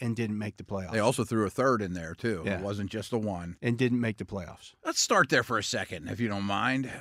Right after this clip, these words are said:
Speaker 2: <sighs> There was about a month ago where I th-, I actually said on the air a few times, I'm like, "I think the Colts and the Eagles are actually both happy with this trade." It was right when Wentz
Speaker 1: Yeah.
Speaker 2: basically hit the seventy-five percent.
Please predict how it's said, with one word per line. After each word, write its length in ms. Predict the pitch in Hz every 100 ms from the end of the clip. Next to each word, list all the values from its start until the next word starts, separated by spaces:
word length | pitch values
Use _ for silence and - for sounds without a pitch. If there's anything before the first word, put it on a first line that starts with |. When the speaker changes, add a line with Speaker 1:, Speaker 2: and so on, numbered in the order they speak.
| - -
Speaker 2:
<sighs> 240 | - 165
There 240 | 160 214
was 200 | 302 247
about 220 | 208 180 165
a 40 |
month 400 | 139 139 143 135
ago 400 | 131 113 107 104
where 220 | 101 110
I 160 | 113 127
th-, 240 | - 135
I 200 | 123 151
actually 260 | 147 139 117
said 220 | - 135
on 100 | 123
the 120 | 113
air 140 | 110 104
a 60 |
few 200 | - 113
times, 380 | 104 104 90 87
I'm 120 | 110
like, 200 | 117 113 101 _ _ _ _ _ -
"I 120 | 330
think 220 | 339 294
the 80 | 185
Colts 460 | - 190 170 - - -
and 320 | 156 151 143
the 120 | 135
Eagles 480 | 135 127 120 120 110
are 100 | 113
actually 440 | 120 113 - 120
both 380 | 110 117 117 110
happy 340 | 113 98 - 98
with 180 | 92
this 160 | - 87
trade." 380 | - 82 67 64 _ _ _
It 60 | -
was 80 | 139
right 240 | 165 208
when 160 | 202 160
Wentz 300 | 160 151 -
Speaker 1:
Yeah. 160 | 107 180
Speaker 2:
basically 460 | 151 135 131 139
hit 140 | 131 -
the 80 |
seventy-five 600 | 117 131 110 110 110 98
percent. 540 | 90 95 98 82 71